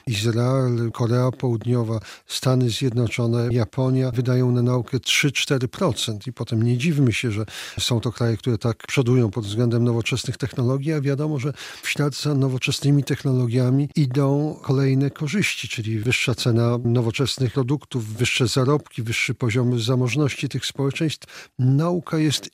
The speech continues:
inwestycją, to nie jest koszt, to jest inwestycja. Ja wiem, że potrzeba trochę czasu, żeby ta inwestycja się zwróciła, ale bez systematycznego podnoszenia przez szereg kolejnych lat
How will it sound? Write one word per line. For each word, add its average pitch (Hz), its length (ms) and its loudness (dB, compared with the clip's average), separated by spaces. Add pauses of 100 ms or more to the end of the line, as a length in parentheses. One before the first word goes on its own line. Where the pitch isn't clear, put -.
inwestycją, 135 920 2
to 139 100 -2
nie 151 140 0
jest 135 240 -2
koszt, - 380 -2 (360)
to 165 120 -4
jest 175 260 -2
inwestycja. 147 760 -2
Ja 127 160 -4
wiem, 160 220 2
że 131 280 0
potrzeba 135 380 2
trochę 120 260 -4
czasu, 160 360 -2
żeby 104 200 -4
ta 120 120 -2
inwestycja 117 580 -2
się 131 360 0
zwróciła, 127 760 -4 (340)
ale 139 280 2
bez 127 460 0
systematycznego 147 960 0
podnoszenia 123 600 0
przez 107 240 -8
szereg 139 420 0
kolejnych 131 460 0
lat 123 220 -2